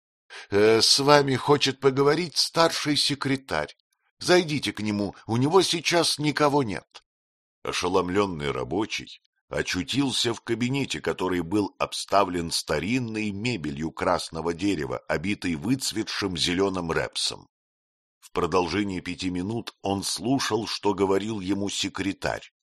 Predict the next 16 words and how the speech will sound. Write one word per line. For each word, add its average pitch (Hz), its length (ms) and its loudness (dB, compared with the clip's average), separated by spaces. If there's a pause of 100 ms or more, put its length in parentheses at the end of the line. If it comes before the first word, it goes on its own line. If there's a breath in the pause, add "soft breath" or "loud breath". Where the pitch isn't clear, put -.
(260)
высокий, 101 1000 0 (260)
мертвенно-бледный 95 1600 0
человек, 98 560 0
сидевший 80 560 -2
за 78 160 0
письменным 80 600 -4
столом, 90 500 -2 (180 loud breath)
заваленным 82 800 4
бумагами. 62 600 -4 (840)
Но 87 220 0
у - 180 -6
Маэ 82 460 0 (200)
так 98 340 2
шумело 73 540 -4
в 60 80 -10
ушах, 90 480 -2